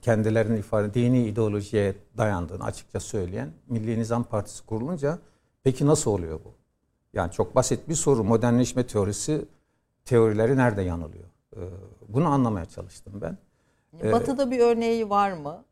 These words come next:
Speaker 1: Örneği var derken yani
Speaker 2: Yani
Speaker 1: bu
Speaker 2: benzer dini temellere dayanan bir parti örneği, Hristiyan Demokratlar
Speaker 1: Var tabii yani
Speaker 2: var. Ama
Speaker 1: orada.
Speaker 2: Türkiye için
Speaker 1: Evet, tabii, tabii. Yani gene Türkiye için, e, konuşuyorum.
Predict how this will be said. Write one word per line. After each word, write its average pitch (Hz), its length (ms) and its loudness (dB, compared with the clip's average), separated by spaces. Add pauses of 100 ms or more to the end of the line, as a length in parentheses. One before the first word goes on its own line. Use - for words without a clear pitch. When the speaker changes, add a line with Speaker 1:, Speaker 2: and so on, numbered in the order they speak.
(1400)
Speaker 1:
Örneği 143 340 6
var 143 180 2
derken 151 320 0
yani 117 320 2
Speaker 2:
Yani 143 140 4
Speaker 1:
bu - 40 -2
Speaker 2:
benzer 180 580 4
dini 185 320 -4
temellere 165 560 -4
dayanan 160 400 -4
bir 160 120 -8
parti 151 400 -4
örneği, 160 260 -6
Hristiyan 180 440 -6
Demokratlar 151 560 2
Speaker 1:
Var - 120 4
tabii 107 240 2
yani 117 180 4
Speaker 2:
var. 151 120 6
Ama 226 240 6
Speaker 1:
orada. 240 80 6
Speaker 2:
Türkiye 226 300 4
için 156 220 -4 (240)
Speaker 1:
Evet, 131 280 6
tabii, 175 180 6
tabii. 151 260 0
Yani 123 240 6
gene 131 300 6
Türkiye 156 320 4
için, 92 300 -4 (120)
e, 98 280 -2 (640)
konuşuyorum. 101 600 -8